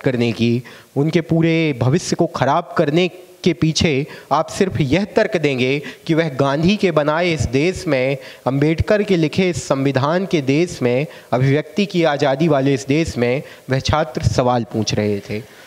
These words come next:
हमारे दोनों साथी पत्रकार, इस तरफ शशांक जी हैं तो इस तरफ अमान हैं, दोनों ही लगातार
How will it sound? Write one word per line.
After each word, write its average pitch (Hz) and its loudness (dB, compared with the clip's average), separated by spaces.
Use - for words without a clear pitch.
हमारे 147 0
दोनों 151 2
साथी 143 -2
पत्रकार, 139 0
इस 123 -4
तरफ - -2
शशांक 156 -2
जी 143 0
हैं 156 0
तो 160 0
इस - -4
तरफ 147 0
अमान 147 0
हैं, 107 -2
दोनों 160 2
ही 190 2
लगातार 160 0